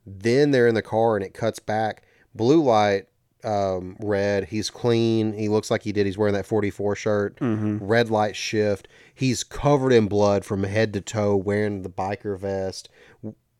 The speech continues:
Speaker 1: then it pans back to Mandy in red. Then it pans back to, uh, Red in red. And he's got this big-ass smile on his face, crazy psychotic smile,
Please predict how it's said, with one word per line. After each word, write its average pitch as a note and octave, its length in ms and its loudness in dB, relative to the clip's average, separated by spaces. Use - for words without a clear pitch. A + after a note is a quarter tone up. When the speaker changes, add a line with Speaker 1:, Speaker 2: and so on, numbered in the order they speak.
Speaker 1:
then B2 200 2
it A2 180 -2
pans A#2+ 280 2
back A2+ 240 0
to - 80 -2
Mandy G#2+ 400 2
in G2+ 80 2
red. G2+ 380 0
Then A#2 100 0
it A#2+ 120 -4
pans A2+ 280 -4
back A2 340 -4
to, G2 460 -2
uh, F2+ 400 -8
Red A2 500 0
in F#2+ 220 -6
red. F2 460 -8
And A2 160 -2
he's G#2+ 100 -6
got A2 220 -2
this F#2+ 160 -4
big-ass A#2+ 680 -6
smile A2+ 380 0
on G2 160 0
his F2+ 160 -8
face, F#2 560 -6
crazy B2 440 0
psychotic G#2 540 0
smile, F#2 560 -4